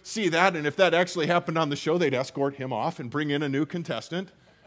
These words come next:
We would think, "Well, that's absolutely stupid. That's crazy." No one, we, we wouldn't allow that.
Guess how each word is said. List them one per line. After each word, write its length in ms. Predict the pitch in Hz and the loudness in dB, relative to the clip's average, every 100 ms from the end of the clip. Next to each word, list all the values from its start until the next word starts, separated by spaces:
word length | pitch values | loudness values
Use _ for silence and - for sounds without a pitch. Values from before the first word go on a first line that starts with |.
| _ - _ - | _ -20 _ 2
We 120 | 185 | 4
would 140 | 185 | 6
think, 160 | 208 180 | 2 2
"Well, 120 | 185 | 4
that's 220 | 202 196 185 | 4 4 2
absolutely 580 | 190 180 190 185 196 | 2 2 2 2 2
stupid. 480 | 196 - 294 113 117 | -2 -2 -2 -2 -4
That's 200 | 170 185 | -2 -2
crazy." 380 | - 247 202 143 | 0 2 2 0
No 140 | 165 | 2
one, 180 | 202 214 180 | 2 2 0
we, 160 | 208 208 | -2 0
we 100 | 214 | 2
wouldn't 240 | 208 190 | 4 4
allow 340 | 151 123 120 131 | 2 0 -2 -2
that. 400 | 139 175 226 | 2 2 2